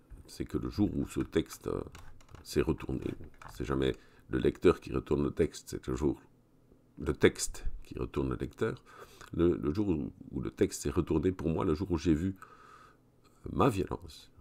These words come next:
dans le texte, euh, j'ai été bouleversé par ce passage. C'est un de ceux qui m-, m'ont le plus marqué. Euh, et en particulier l'image du manteau de Noé. Je la trouve d'une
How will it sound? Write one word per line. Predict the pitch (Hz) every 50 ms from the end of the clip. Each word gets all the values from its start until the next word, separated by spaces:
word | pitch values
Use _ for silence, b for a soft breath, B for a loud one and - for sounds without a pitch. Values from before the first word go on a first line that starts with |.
| - -
dans | 55 - 57
le | 58 55
texte, | - - - - - - - - - - _ - - _ - _ _ _ _ _ _ _ _ _ b b b b b b b b b - -
euh, | - 65 65 64 64 64 62 57 57 58 57 50 50 50
j'ai | 64 67 87
été | 87 - -
bouleversé | 87 90 87 - - - - - -
par | - - - -
ce | 64
passage. | - - - - - 67 58 60 55 55 55 52 50 - -
C'est | - - - - - - - -
un | - 78 69
de | 67
ceux | - - 85
qui | 76 - 78
m-, | 67 65 69 67 62 -
m'ont | 50 57 62 69
le | 69 65
plus | - - 95 - -
marqué. | 76 - - - - - - - B B B B B B B B B B B B B B - - - - -
Euh, | - 62 64 64 60 57 57 58 - - - _ _ _ _ _ _ -
et | - -
en | 82 82
particulier | - 82 - - - - 87 80 85 107
l'image | 98 87 78 85 90 - 95 80
du | 76 78
manteau | 71 67 73 - - 82 78
de | 73 67
Noé. | 65 65 64 - - - - _ _ _ _ -
Je | - -
la | 80 80 90
trouve | - - 92 87
d'une | 78 73 78 85 82